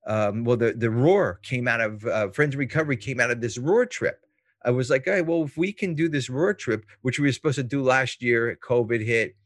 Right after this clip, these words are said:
Uh, me and Chris Cudahy were supposed to do it. It was supposed to be a hundred mile kayak trip. Um, and mind you guys, I have never spent an hour on a kayak when I decided to do that trip.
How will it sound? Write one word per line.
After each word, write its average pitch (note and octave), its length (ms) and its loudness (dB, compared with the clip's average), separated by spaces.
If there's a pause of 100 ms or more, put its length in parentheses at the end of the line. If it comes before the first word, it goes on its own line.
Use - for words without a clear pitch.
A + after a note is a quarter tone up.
(320)
Uh, G2+ 180 -2
me A2+ 360 0
and G#2+ 100 -6
Chris - 220 -6
Cudahy A2 520 0
were G#2 140 -6
supposed G#2 300 -6
to G#2 40 -12
do G#2 260 0
it. G#2 160 0 (300)
It - 40 -8
was G2+ 100 -2
supposed G#2+ 220 -6
to A#2 40 -4
be G#2+ 60 2
a G2+ 40 2
hundred A2 260 -4
mile G#2 260 -4
kayak G2+ 540 0
trip. G2+ 340 -2 (340)
Um, G2 220 -2 (160)
and B2+ 140 2
mind D3 260 4
you B2 80 0
guys, A2 380 2
I A#2+ 260 -2
have A#2 260 0
never B2 480 2
spent A2 520 -2 (1700)
an B2+ 200 4
hour B2+ 320 4
on A2+ 100 -2
a G#2+ 60 -2
kayak A2 500 0
when G2+ 140 -4
I G2 100 -4
decided F#2+ 540 -4
to G2 80 -12
do G2 220 -4
that E2+ 220 0
trip. - 360 -2